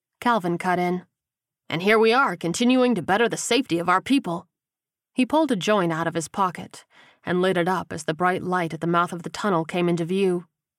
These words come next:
"You know I already like you. You don't have to kiss my ass," Zion teased. Calvin shrugged. "I never do anything I don't want to," he said, and held out the joint.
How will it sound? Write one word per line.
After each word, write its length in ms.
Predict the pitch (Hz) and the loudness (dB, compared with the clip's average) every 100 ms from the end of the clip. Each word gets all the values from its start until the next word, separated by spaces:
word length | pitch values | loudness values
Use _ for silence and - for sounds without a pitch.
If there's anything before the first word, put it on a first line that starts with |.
| _ _ _ _ _ _ | _ _ _ _ _ _
"You 160 | - 160 | -4 0
know 200 | 196 185 | 2 4
I 120 | 165 | 2
already 260 | 185 170 160 | 2 0 0
like 320 | 170 175 - | 0 -2 -4
you. 120 | 156 | -8
You 120 | 190 | -4
don't 160 | 175 185 | -2 0
have 140 | 180 | -2
to 80 | 165 | -4
kiss 320 | - 185 - | -4 -4 -2
my 160 | 156 160 | 0 2
ass," 480 | 175 175 156 - - _ _ - | 2 2 -2 -8 -14 _ _ -8
Zion 460 | - 170 160 160 156 | -2 0 0 -2 -4
teased. 540 | - 165 160 156 - _ _ _ _ _ _ _ _ | -2 -2 -2 -6 -14 _ _ _ _ _ _ _ _
Calvin 360 | - 233 175 165 | -2 0 0 -2
shrugged. 560 | - 190 190 165 170 - _ _ _ _ _ _ _ - | -2 0 0 -2 -6 -18 _ _ _ _ _ _ _ -4
"I 60 | |
never 180 | 170 196 | -2 0
do 160 | 214 240 | 2 2
anything 320 | 233 247 240 | 4 2 2
I 40 | |
don't 160 | 233 254 | 4 4
want 220 | 262 254 | 2 0
to," 260 | - 165 175 _ _ | -4 -6 -8 _ _
he 160 | - 165 | -6 -6
said, 440 | - 165 160 165 _ - _ - | -4 -4 -4 -8 _ -20 _ -6
and 140 | 165 | -2
held 220 | 190 180 | 0 2
out 200 | 175 165 | 2 0
the 60 | 160 | -4
joint. 500 | - 190 180 175 | 0 0 0 -2